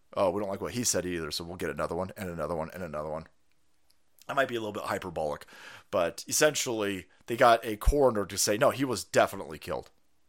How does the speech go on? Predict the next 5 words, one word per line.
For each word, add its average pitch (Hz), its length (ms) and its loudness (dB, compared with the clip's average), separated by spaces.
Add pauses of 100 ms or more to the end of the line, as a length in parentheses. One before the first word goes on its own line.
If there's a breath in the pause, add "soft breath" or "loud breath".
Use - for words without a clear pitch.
(340)
by 87 200 4 (260)
racist, 120 560 -2
white 104 160 -4
supremacist 107 840 -6
cops." 98 460 0